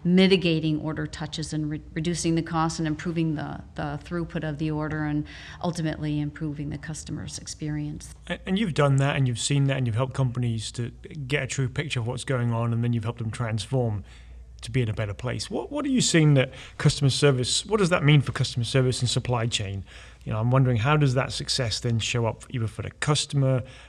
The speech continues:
Speaker 2: for the organization, or for the customer service reps themselves? Are there, I, I have perhaps a few anecdotes to share, but are there, are there things that you've seen, and, and I know you've delivered technology and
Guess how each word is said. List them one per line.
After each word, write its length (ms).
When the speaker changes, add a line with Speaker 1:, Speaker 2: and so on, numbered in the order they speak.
Speaker 2:
for 160
the 120
organization, 800
or 60
for 160
the 80
customer 340
service 400
reps 280
themselves? 640
Are 100
there, 200
I, 80
I 80
have 180
perhaps 240
a 60
few 160
anecdotes 460
to 100
share, 200
but 100
are 80
there, 120
are 80
there 100
things 280
that 60
you've 200
seen, 300
and, 160
and 180
I 100
know 120
you've 220
delivered 380
technology 580
and 180